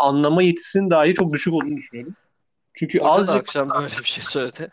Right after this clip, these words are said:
Speaker 1: Yani futbol yetisini azıcık fazla olsa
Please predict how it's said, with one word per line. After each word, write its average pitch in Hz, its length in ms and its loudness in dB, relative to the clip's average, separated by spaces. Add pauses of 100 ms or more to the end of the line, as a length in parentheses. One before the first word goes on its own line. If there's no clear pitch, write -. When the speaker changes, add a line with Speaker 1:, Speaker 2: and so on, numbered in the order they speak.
(920)
Speaker 1:
Yani 151 240 2
futbol 180 500 4
yetisini 170 540 4
azıcık 190 440 4
fazla 160 360 2
olsa 208 420 2